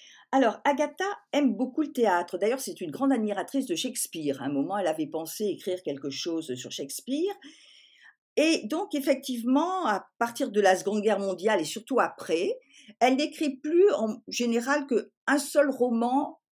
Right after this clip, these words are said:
d'énigmes par an. C'est, euh, pour Noël, hein, c'est A Christie for Christmas. Donc, tout le monde attend.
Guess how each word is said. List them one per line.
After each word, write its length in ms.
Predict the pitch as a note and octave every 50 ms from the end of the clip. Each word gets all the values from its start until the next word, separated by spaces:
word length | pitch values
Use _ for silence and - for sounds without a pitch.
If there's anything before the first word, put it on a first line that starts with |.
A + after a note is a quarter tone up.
| _
d'énigmes 540 | D#3 D3+ A3 A#3 A#3 C4+ C#4 A3 G#3 G3+ G3+
par 200 | - F#3+ - D3+
an. 140 | D3 C#3+ C3
C'est, 440 | C3 - - G#3 G#3+ G#3+ - - - _ _ _ _ _ - - -
euh, 40 | - - _ _ _ _ _ _ _ _ -
pour 160 | C4 C#4 C4+
Noël, 520 | B3+ A#3+ G#3+ G3 E3 D3 C#3+ C3+ - - -
hein, 160 | - F3 F#3+
c'est 320 | G3 - - E3+ E3 E3+ D#3+
A 80 | F#3
Christie 400 | G#3 - B3 A#3 A#3 - C#4 C4+
for 160 | C4+ G#3 G3 -
Christmas. 600 | - G3 F#3+ - - C#3+ C3+ C#3 - - - - - _ _ - - _ _ -
Donc, 160 | C#3+ C3+ C3
tout 100 | - G3
le 60 | F#3+
monde 200 | G#3+ A#3+ A#3 G3
attend. 380 | F3+ F#3+ - - D#3 C3+ C3 -